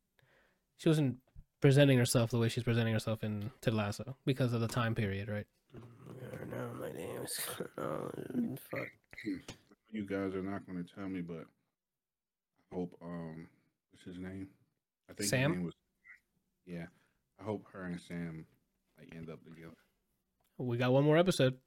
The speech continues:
Speaker 3: 'Cause the last thing that I remember was that,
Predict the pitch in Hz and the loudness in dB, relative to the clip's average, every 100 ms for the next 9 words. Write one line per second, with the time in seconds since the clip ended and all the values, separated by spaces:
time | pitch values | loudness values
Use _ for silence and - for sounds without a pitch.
0 | _ _ _ _ - 110 110 120 123 - | _ _ _ _ -6 0 4 4 2 0
1 | 120 113 110 107 101 104 107 101 98 92 | 2 2 2 2 0 0 0 -2 -4 -6
2 | _ _ _ _ _ _ _ _ _ _ | _ _ _ _ _ _ _ _ _ _
3 | _ _ _ _ _ _ _ _ _ _ | _ _ _ _ _ _ _ _ _ _
4 | 101 104 98 - 92 95 | -6 -4 -4 -6 -6 -6